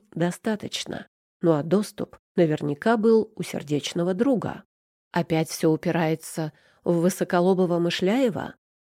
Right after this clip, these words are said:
Он знал, что Морецкая уехала в командировку и вполне мог успеть сделать копию. Для кого он провернул всю операцию?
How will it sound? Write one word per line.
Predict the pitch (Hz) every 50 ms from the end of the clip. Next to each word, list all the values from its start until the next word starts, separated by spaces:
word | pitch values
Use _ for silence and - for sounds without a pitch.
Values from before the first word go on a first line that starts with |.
| _ _ -
Он | 170 180 180 180
знал, | 165 180 214 233 226 170 135
что | - - - 156 151
Морецкая | 170 160 185 196 160 - - - - 87 - 139 - 175 - _ _ _ _ _ _ -
уехала | - 196 208 196 196 175 - - 165 160 160
в | -
командировку | - - 170 170 160 160 151 170 175 196 220 214 - - - - - - - _ _ _ _ _
и | - 165
вполне | 147 - _ - 160 156 151 147 151 170 196 214
мог | 214 214 220 220 -
успеть | 233 - - - - 254 226 143 -
сделать | 156 165 170 143 139 151 - -
копию. | - - 226 214 - - - - - - - _ _ _ _ _ _ _ _ _ _ - -
Для | 180 185 185 190 185
кого | 185 226 226 220 226 196
он | 156 135 127 131
провернул | - - 156 156 165 170 175 165 147 139
всю | 139 - - 165
операцию? | 156 156 - 175 175 156 131 117 - - - - - - 170 240